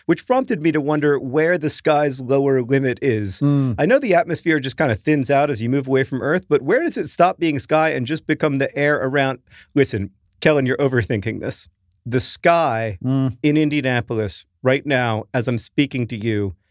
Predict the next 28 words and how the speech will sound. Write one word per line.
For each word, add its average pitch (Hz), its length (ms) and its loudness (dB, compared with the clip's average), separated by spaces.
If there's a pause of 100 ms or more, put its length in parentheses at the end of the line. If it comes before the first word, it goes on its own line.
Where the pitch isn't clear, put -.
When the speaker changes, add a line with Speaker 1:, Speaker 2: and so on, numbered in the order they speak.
(220)
Speaker 1:
is 120 200 -2 (220)
four 156 460 4 (120)
inches 127 640 0
above 113 400 0
the 110 80 -2
ground. 107 640 -2
Speaker 2:
<laughs> 302 60 2 (220)
Speaker 1:
When 147 100 4
I 143 120 4
stand 185 500 0
up, 143 200 2 (120)
I 127 140 2
am 120 180 0
five 151 540 -2
feet 135 400 -2
nine 127 440 0
inches 120 520 -2
in 117 180 0
the 107 100 0
sky. 101 680 -4
Speaker 2:
That's 156 340 -2
good, 170 320 0
John. 143 380 0
I 139 160 -2
disagree, 143 720 0
but 113 120 -8
that's 151 280 2
good. 143 420 2